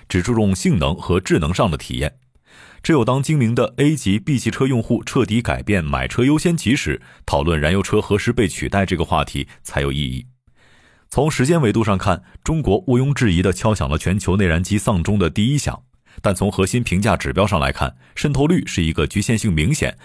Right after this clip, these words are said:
偏差较高的指数。与其猛追渗透率，不如踏踏实实地统计普及率。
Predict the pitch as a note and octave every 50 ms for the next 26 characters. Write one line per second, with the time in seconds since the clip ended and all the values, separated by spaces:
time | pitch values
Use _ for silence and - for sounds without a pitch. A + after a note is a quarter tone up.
0 | - - - - A2 A2+ - - G2+ G#2+ A2+ - D3+ A2+ F2+ A#2+ D#3 E3 A2+ -
1 | - C2+ - - - - - _ _ _ _ _ - A2 A#2 - - A#2+ C3+ C#3
2 | A2 F2 D#2+ E2 - B2+ C3+ A#2+ C#3+ C3 A#2 B2+ B2+ C#3 D#3 - - - _ -
3 | G2+ G2 G2 G2 - G#2+ G#2 - A2+ G#2+ - - F#2+ F2+ - F2+ F#2 F2 - -
4 | - C2 C2 - - B2+ A2+ - - - A#2+ A2+ - - F#2+ C#3 D#3+ - -